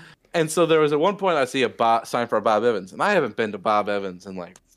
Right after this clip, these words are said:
maybe, like, ten years. I used to go all the time with my family when I was a kid, but it's been a long time since I've been to a Bob Evans. I'm like, "Whatever, they have good food." And so I see the sign, and I'm like,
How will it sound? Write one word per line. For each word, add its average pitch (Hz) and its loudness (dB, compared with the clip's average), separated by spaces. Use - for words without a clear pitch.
maybe, 190 2
like, 104 -2
ten 139 -2
years. 117 -2
I 131 -4
used 147 -4
to 131 -10
go 123 0
all 113 2
the 104 -2
time 101 -4
with 113 -14
my 98 -6
family 104 -4
when 95 -6
I 92 -6
was 92 -10
a - -14
kid, 107 -2
but 120 2
it's 165 -4
been 156 0
a 98 -2
long 101 -2
time 95 -6
since 95 -10
I've 87 -8
been 87 -12
to 95 -14
a 85 -12
Bob 92 -8
Evans. 95 -12
I'm 110 -6
like, 110 -6
"Whatever, 131 2
they 165 0
have 143 0
good 113 0
food." 98 -4
And 123 -6
so 147 2
I 139 -2
see 202 -6
the 185 0
sign, 135 2
and 123 0
I'm 117 -2
like, 107 0